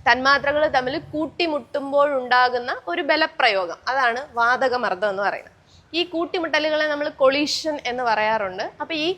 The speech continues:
കൂ-, കൂട്ടിമുട്ടലുകൾ അല്ലെങ്കിൽ കൊളീഷനുകൾ കൂടിക്കഴിഞ്ഞാൽ എന്തും കൂടും? വാതക മർദ്ദം കൂടും. അപ്പൊ ഓർത്ത് വയ്ക്കേണ്ട രണ്ടാമത്തെ കാര്യം, കൊളീഷൻ കൂടിയാൽ എന്ത് കൂടുന്നു?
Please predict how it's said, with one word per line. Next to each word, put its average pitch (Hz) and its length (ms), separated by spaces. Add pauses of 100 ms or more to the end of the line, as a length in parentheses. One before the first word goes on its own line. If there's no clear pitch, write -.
(440)
കൂ-, 269 340
കൂട്ടിമുട്ടലുകൾ 302 760
അല്ലെങ്കിൽ 269 280
കൊളീഷനുകൾ 320 720
കൂടിക്കഴിഞ്ഞാൽ 302 720
എന്തും 294 380
കൂടും? 269 500 (140)
വാതക 254 400
മർദ്ദം 226 440
കൂടും. 175 200 (120)
അപ്പൊ 254 160
ഓർത്ത് 277 260
വയ്ക്കേണ്ട 269 300
രണ്ടാമത്തെ 262 680
കാര്യം, 226 340 (420)
കൊളീഷൻ 311 720
കൂടിയാൽ 254 720
എന്ത് 262 280
കൂടുന്നു? 240 640